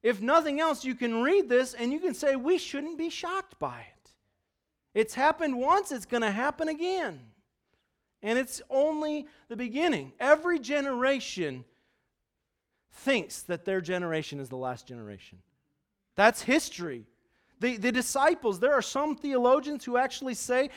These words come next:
that when the disciples sold all that they had and gathered together, that that was in, as a result because they thought Jesus was coming back immediately. And some theologians will actually say that, that the result of them gathering money from the churches in Asia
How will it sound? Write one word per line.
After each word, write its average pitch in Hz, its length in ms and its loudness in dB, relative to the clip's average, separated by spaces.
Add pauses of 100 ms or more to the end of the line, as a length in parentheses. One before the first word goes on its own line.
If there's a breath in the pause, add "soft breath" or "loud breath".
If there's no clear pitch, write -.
(160 loud breath)
that 220 120 4
when 220 160 0
the 214 60 2
disciples 240 580 0
sold 247 380 2
all 226 260 4
that 262 140 2
they 233 120 2
had 220 340 2
and 196 160 -4
gathered 226 400 2
together, 220 500 2 (240 loud breath)
that 214 180 0
that 254 240 6
was 254 180 4
in, 220 260 -2
as 202 200 0
a 196 40 2
result 196 440 2
because 208 220 -4
they 196 100 2
thought 214 240 0
Jesus 233 360 -4
was 208 140 -6
coming 233 360 -4
back 214 260 2
immediately. 269 640 0 (180 loud breath)
And 202 140 -4
some 294 320 0
theologians 262 600 0
will 226 120 -4
actually 247 340 -6
say 247 280 -4
that, 240 200 -4 (220 loud breath)
that 202 120 -12
the 214 100 -4
result 214 520 0
of 208 220 -2
them 220 240 -2
gathering 240 680 4
money 233 340 0
from 226 280 -8
the 202 100 -2
churches 262 600 -6
in 214 180 -4
Asia 262 500 0